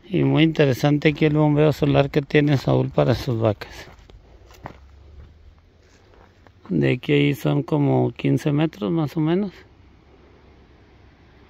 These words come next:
Rancho El Chifón, en el municipio de Janos, Chihuahua.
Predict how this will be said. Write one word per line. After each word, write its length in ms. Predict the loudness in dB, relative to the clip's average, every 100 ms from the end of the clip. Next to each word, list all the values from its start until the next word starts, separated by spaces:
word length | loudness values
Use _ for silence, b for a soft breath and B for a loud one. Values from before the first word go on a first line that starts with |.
| -8
Rancho 380 | -4 2 2 2
El 100 | -4
Chifón, 520 | -2 -2 0 0 0 -8 _ -20 -20 -8
en 140 | -4 -2
el 80 | -2
municipio 720 | -2 -4 -6 -10 -4 0 0
de 160 | -2
Janos, 440 | -4 -6 -4 -4 -6
Chihuahua. 440 | -6 -4 -4 -6